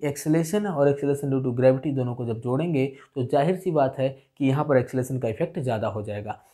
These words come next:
मीन्स यहाँ पे वेट बढ़ गया। दूसरा कंडीशन देखते हैं, when lift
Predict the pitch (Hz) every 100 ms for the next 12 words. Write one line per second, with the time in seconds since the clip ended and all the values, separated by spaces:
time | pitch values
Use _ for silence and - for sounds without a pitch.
0 | _ 156 190 220 - 135 135 131 120 214
1 | - - - 113 107 104 101 - _ _
2 | 165 214 220 233 202 180 185 165 160 165
3 | 165 180 - - _ _ 123 147 175 185
4 | 165 - _ _ _ _ _ _ _ _
5 | _ _ _ 139 160 165 -